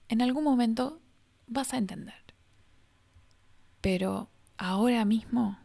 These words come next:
no. Y que eso también está bien. Y que eso también es parte. Y que no solo vamos a aceptarnos a nosotras mismas o a nosotros mismos cuando todo está bien.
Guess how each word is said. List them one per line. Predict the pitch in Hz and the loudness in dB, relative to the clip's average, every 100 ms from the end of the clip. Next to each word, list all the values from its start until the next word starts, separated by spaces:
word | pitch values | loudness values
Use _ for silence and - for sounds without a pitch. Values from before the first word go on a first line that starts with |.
| - - - - - - - 269 | -20 -20 -20 -20 -20 -20 -10 -4
no. | 254 220 - - - - - - - - - - - | -2 -4 -14 -20 -20 -20 -20 -20 -20 -20 -20 -20 -6
Y | 202 | -6
que | - 202 | -4 -4
eso | 208 - 208 | -4 -4 -6
también | 190 185 185 190 | -4 -4 -2 -2
está | 175 - 196 | -4 -8 -12
bien. | 185 185 185 - - - - _ _ _ _ - | -10 -12 -16 -20 -20 -20 -20 _ _ _ _ -10
Y | 185 | -8
que | - 180 | -6 -6
eso | - 190 | -4 -6
también | - 175 180 185 | -6 -6 -4 -6
es | 170 | -8
parte. | - 180 170 - - - _ _ - - - - - - | -8 -8 -8 -14 -18 -20 _ _ -20 -20 -20 -20 -20 -12
Y | 202 | -6
que | 208 | -2
no | 190 208 | 0 0
solo | - 214 214 214 | 0 0 0 0
vamos | 208 190 202 196 | -2 -2 -4 -6
a | 196 185 | -6 -6
aceptarnos | 185 - 185 - - 190 202 202 247 - - _ | -6 -8 -10 -8 -4 -2 0 0 -2 -6 -14 _
a | - | -6
nosotras | 175 175 - 208 208 185 | -6 -4 -4 -4 -2 -2
mismas | 190 202 - 202 202 220 226 | 0 0 0 -2 0 -2 -6
o | 208 | -6
a | |
nosotros | 185 175 196 208 185 185 | -6 -6 -6 -6 -4 0
mismos | 196 - 208 214 240 - - - - - - - | -2 -2 -4 -2 -4 -10 -16 -20 -20 -20 -16 -6
cuando | 185 180 | -2 0
todo | 175 190 | 0 0
está | 180 - 185 | -2 -8 -10
bien. | 180 180 | -10 -12